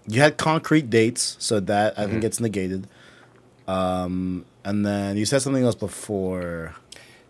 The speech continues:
Speaker 2: So, Separate Ways,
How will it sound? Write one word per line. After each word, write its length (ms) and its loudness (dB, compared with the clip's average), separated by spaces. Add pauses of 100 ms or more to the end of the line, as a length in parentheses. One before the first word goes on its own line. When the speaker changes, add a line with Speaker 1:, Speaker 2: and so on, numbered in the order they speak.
Speaker 2:
So, 460 8 (500)
Separate 560 4
Ways, 880 4